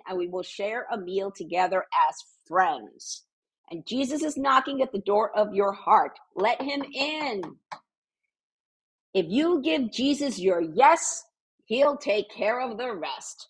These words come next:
So what are you waiting for? Invite Jesus into your heart and receive the gift of grace and confident hope of eternal life.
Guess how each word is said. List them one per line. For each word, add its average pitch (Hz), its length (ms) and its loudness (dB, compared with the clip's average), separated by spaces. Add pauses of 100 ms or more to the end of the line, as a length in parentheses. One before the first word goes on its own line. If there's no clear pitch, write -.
(100)
So 160 200 -4
what 190 240 4
are 247 40 -2
you 240 100 2
waiting 214 320 0
for? 165 220 -2
Invite 220 400 -2
Jesus 247 260 -6
into 262 260 -8
your 262 160 -2
heart 185 320 0
and 170 120 -8
receive 240 340 -6
the 202 60 -8
gift 190 220 -6
of 151 140 -20
grace 277 260 0 (100)
and 302 200 2
confident 175 480 -2
hope 247 200 2 (320)
of 196 120 6
eternal 185 460 2
life. - 420 0